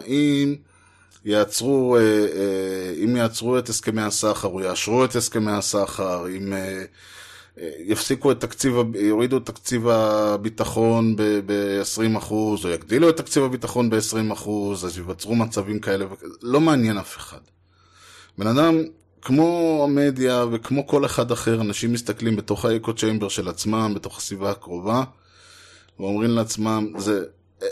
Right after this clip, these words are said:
איך יכול להיות המצב הזה?" ואז אתה בא ואתה אומר להם, "אני אגיד לכם איך זה יכול להיות.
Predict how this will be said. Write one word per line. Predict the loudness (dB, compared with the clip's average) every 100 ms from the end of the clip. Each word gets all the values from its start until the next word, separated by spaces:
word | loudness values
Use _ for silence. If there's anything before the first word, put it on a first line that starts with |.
| -2
איך | -2 -2
יכול | -2 2
להיות | 2 0 -2
המצב | -8 -8 -10 -10
הזה?" | -14 -16 -20 _ _ _ _ _ _ _ -2
ואז | -2
אתה | 0 2
בא | 4
ואתה | 4 2 2
אומר | 2 2 0
להם, | 2 2 2 0 -2 -4 -12 _ _ _ _ _ _ _ _ _ 2
"אני | 6 6
אגיד | 4
לכם | 2 0 -4
איך | -6
זה | -8 -8
יכול | -8 -14
להיות. | -16 -18 -20